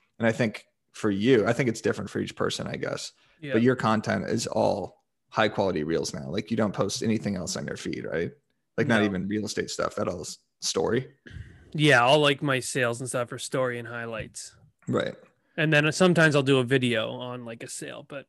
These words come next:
Speaker 2: yeah.
Speaker 1: Mm-hmm.
Speaker 2: <clears throat> Yeah, it's all the same thing. And, uh, I'm gonna throw in the odd, like, listing video and stuff like that.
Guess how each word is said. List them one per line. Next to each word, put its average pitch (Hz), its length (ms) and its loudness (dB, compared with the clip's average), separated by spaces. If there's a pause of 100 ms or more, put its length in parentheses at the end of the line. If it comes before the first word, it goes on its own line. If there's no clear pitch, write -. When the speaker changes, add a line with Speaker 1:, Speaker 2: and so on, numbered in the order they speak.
(120)
Speaker 2:
yeah. 147 160 -12 (120)
Speaker 1:
Mm-hmm. - 1080 -6
Speaker 2:
<clears throat> - 320 -10
Yeah, 139 140 -4
it's 127 120 -10
all 147 120 -2
the 139 80 -6
same 123 320 -4
thing. 120 340 -2
And, 117 180 -6 (800)
uh, 175 140 2
I'm 196 320 6
gonna 214 160 8
throw 175 320 10
in 160 100 8
the 143 160 6
odd, 135 300 4
like, 123 440 2 (880)
listing 156 520 2
video 131 400 2
and 123 120 -2
stuff 131 240 -2
like 120 200 -2
that. 120 340 -2